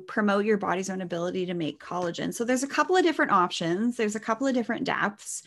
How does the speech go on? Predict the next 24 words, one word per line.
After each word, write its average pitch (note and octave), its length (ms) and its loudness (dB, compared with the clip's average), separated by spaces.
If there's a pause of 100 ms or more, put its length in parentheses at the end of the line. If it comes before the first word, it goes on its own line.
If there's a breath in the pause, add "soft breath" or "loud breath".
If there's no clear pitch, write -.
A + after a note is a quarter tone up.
(420 loud breath)
And G#3 300 4
this A#3+ 180 2
is D#4 160 0
not F#3+ 260 2
something G#3+ 360 -2
that G3 160 0
you G3+ 160 2
want E3+ 360 0
to G3+ 120 -2
be G3 160 -2
buying F3 720 -2
online G3 680 0
off - 440 -4
third-party F3+ 500 -4
websites. A#3 600 -4
That's - 260 -8
really, B3+ 540 2
really F#3+ 400 -2
important F#3+ 760 -2 (380 loud breath)
for A3+ 160 0
you G#3+ 180 4
guys A#3 320 2
to - 120 -4
know G3 680 2